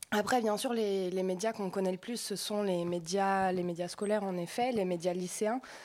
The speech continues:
parce que, euh, pour, pour diverses raisons, euh, on,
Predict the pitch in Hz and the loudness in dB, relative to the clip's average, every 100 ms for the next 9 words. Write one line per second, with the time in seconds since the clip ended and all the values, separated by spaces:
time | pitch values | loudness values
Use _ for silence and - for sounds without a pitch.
0 | - - 202 - - - 226 233 208 170 | -20 -6 -6 -6 -4 2 4 6 4 4
1 | 160 165 160 156 - 196 175 165 165 190 | 0 -2 -2 -6 -8 -6 -2 -4 -4 -4
2 | 175 185 180 - 185 170 233 262 254 190 | -2 -2 -2 -4 -4 0 0 2 2 2
3 | 175 - 175 170 | -2 -4 -6 -8